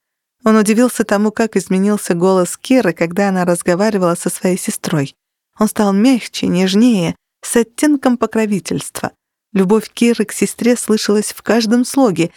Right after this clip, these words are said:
и в этих коротких разговорах, которые слышал Минчерес, эта любовь странно успокаивала его, хотя он не был её получателем. «Почему женщина, у которой скоро не останется о нём воспоминаний,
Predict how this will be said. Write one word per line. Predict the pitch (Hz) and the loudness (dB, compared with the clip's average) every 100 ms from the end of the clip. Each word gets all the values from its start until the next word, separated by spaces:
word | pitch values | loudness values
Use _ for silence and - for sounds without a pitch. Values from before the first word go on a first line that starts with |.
| _ _ | _ _
и | 185 | 0
в | 190 | 2
этих | 202 185 | 0 -2
коротких | - 190 208 - 190 - | -4 -2 -2 -4 -6 -4
разговорах, | 180 190 185 233 175 - | -2 -2 0 0 -2 -4
которые | 185 175 190 180 160 | -6 -2 -2 -2 -2
слышал | 185 - 175 | -4 -2 -2
Минчерес, | 160 151 - 254 143 - - _ _ _ - | -2 -2 0 -2 -2 -8 -14 _ _ _ -2
эта | 220 233 | 0 2
любовь | 214 196 269 262 | 0 2 0 0
странно | 190 - 254 285 285 277 | -6 -2 0 2 2 0
успокаивала | - 277 269 294 185 165 160 | 0 -4 -2 0 0 -2 -4
его, | 147 147 165 - - - _ | -4 -4 -4 -8 -18 -20 _
хотя | - 196 196 190 | -6 -4 -2 -2
он | 196 | 0
не | 269 | 0
был | 214 156 165 - | 0 -2 -4 -8
её | 170 185 170 156 | -2 0 0 -2
получателем. | 156 160 156 185 - - - 180 - _ _ _ _ _ | -2 -4 -4 -4 -4 -6 -6 -8 -12 _ _ _ _ _
«Почему | 196 - 233 | -2 2 2
женщина, | 202 262 233 - 180 175 | 4 4 2 0 0 0
у | |
которой | 190 185 214 196 | 0 -2 -2 -2
скоро | - - 220 | -2 -2 0
не | 175 170 | 0 0
останется | 175 - 220 180 - | -2 -2 0 -2 -2
о | 180 | -2
нём | 202 208 | 0 0
воспоминаний, | 165 - 165 170 202 254 165 156 | -4 -6 -4 0 2 2 2 -4